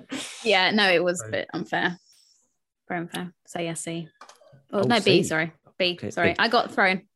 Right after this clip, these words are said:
Speaker 2: <laughs>
Speaker 3: B from, uh, B from us and a C from the fans. Uh, Mick Schumacher, E.
Speaker 2: Mm, E.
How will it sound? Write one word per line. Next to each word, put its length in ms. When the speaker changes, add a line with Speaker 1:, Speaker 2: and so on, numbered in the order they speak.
Speaker 2:
<laughs> 220
Speaker 3:
B 240
from, 380
uh, 100
B 140
from 160
us 160
and 160
a 40
C 180
from 180
the 60
fans. 560
Uh, 480
Mick 100
Schumacher, 500
E. 340
Speaker 2:
Mm, 300
E. 380